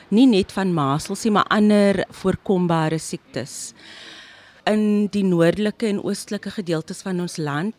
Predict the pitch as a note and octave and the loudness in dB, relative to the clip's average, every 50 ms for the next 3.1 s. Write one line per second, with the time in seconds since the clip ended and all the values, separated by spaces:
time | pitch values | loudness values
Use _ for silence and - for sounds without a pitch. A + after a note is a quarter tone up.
0 | _ - - F3 E3+ F#3 - A3 F#3 - F#3 D#3+ D#3+ - G#3 G3+ G3+ G3 G3 - | _ -4 0 0 0 2 2 0 2 4 2 2 2 4 4 4 4 4 2 0
1 | - _ - C4 B3 A3+ A3 G#3+ G#3+ G#3+ G#3 G#3 G3 E3+ D3 D3 F3+ F#3 G3 G#3 | -6 _ -8 -6 -6 -4 -4 -4 -2 -4 -4 -4 -6 -12 -6 -2 0 2 2 0
2 | G#3+ G#3+ - - - - - - - - - _ - - - - - - C4+ A#3+ | 0 -4 -8 -18 -20 -20 -20 -20 -20 -20 -20 _ -8 -6 -6 -6 -4 -2 -2 2
3 | A3 A#3 | 4 4